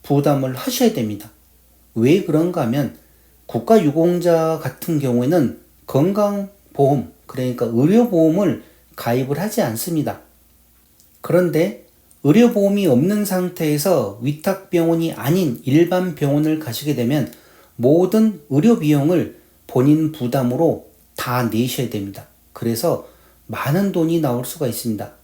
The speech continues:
그러니 꼭 국가유공자이신 분들은 위탁병원을 찾아서 활용을 잘 하셔야 됩니다. 그리고 주소가 나와 있고 상세 주소가 나와 있는데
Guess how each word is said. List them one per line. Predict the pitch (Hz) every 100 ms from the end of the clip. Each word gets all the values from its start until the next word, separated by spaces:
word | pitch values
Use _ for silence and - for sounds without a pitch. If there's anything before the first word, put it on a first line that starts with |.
| _ _ _
그러니 | - 117 147 127 - _ _
꼭 | - 233 233 - - _ _ _ _ _ _ _ -
국가유공자이신 | 139 143 190 139 156 165 160 147 143 160
분들은 | 139 120 143 170 - - _
위탁병원을 | 127 135 - 165 - 143 127 139 180 107 - _ _
찾아서 | - 208 220 190 185 220 - _ _ _ _
활용을 | - 196 185 175 160
잘 | 151 127 123
하셔야 | 180 233 247
됩니다. | 165 117 104 104 - _ _ _ _ _ _ - _ _ _ _
그리고 | 120 120 127
주소가 | - 175 196 226 196 170
나와 | 135 139
있고 | 127 120 135 113
상세 | - 170 196 220 -
주소가 | 139 127 165 160
나와 | 139 110 127
있는데 | 120 110 143 131